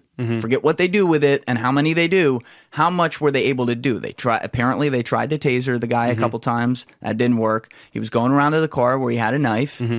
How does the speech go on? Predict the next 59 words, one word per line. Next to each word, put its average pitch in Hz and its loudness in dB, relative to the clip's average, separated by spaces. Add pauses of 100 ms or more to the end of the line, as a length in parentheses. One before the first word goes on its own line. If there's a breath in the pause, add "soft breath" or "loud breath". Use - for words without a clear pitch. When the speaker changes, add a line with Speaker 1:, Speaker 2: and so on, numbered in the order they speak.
(140)
Speaker 2:
and - -14
he 214 0
had 262 0
three 311 -6
kids 339 -4
in 151 0
the 117 -2
car. - -14 (100)
Speaker 1:
Right. 104 -2 (480)
Speaker 2:
So - 0
what, 143 0
I, - -2
I 139 0
mean, 147 2
how, 160 0
and, 139 -6
and 175 0
it's 208 -2
a 247 2
complicated, 185 0
Speaker 1:
But, - -2
Speaker 2:
I 185 0
don't 196 2
mean 190 4
Speaker 1:
I - 4
Speaker 2:
to 190 2
Speaker 1:
mean, 190 2
Speaker 2:
put - 2
you 139 0
on 127 2
the 117 0
Speaker 1:
no, 302 2
Speaker 2:
spot, 277 4
Speaker 1:
no, 214 4
Speaker 2:
but 185 4
Speaker 1:
no. 170 6
Speaker 2:
it's 170 2
complicated. 175 -2
Speaker 1:
I 185 2
hear 226 4
you, 120 0
but 151 0
I 160 2
think, 196 -2 (140)
I 147 0
think 156 -4
for 147 -2
me, 131 -2 (420)
I 135 2
don't, 147 -2 (160)
I 131 0
mean, 120 -2
I 123 0
don't 143 -2
know 135 2
about 131 -2
the 123 0
lawsuit 123 -2
piece. 175 -4